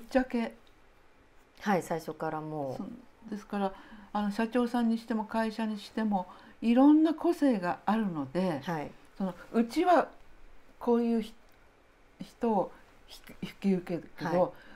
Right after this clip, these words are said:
Speaker 2: い。
Speaker 1: 「うちの能力じゃ無理です」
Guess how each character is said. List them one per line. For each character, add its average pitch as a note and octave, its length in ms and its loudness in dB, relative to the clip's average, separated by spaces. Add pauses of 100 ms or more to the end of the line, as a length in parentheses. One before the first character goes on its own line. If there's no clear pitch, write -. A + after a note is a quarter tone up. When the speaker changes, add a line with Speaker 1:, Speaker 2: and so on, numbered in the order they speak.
(180)
Speaker 2:
い。 - 20 8
Speaker 1:
「う - 20 6
ち C#4 220 6
の E4 360 4 (360)
能 D4+ 240 12
力 B3 260 4
じ G3+ 100 -2
ゃ F3 120 2
無 G#3+ 180 6
理 A3 120 6
で F3+ 140 -6
す」 - 220 -10